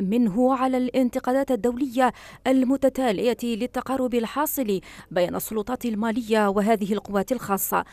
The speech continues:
مبعوثة الولايات المتحدة ضمن بعثة مجلس الأمن إلى مالي عبرت في بيان صادر عن البيت الأبيض عن قلق بلادها إزاء ما أسمته باحتمال انتشار قوات مرتزقة في منطقة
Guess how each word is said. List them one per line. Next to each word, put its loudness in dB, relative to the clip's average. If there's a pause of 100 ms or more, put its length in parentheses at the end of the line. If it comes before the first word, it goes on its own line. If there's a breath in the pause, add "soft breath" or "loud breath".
(120)
مبعوثة 2
الولايات -2
المتحدة -2
ضمن 0
بعثة -2
مجلس -2
الأمن 2
إلى 2
مالي 0 (320 loud breath)
عبرت 0
في -10
بيان -2
صادر 2 (300 loud breath)
عن 2
البيت 0
الأبيض 0
عن 2
قلق -2
بلادها 2 (320 loud breath)
إزاء 0
ما 0
أسمته -2
باحتمال -2
انتشار -2
قوات -2 (460 loud breath)
مرتزقة 2
في -4
منطقة -4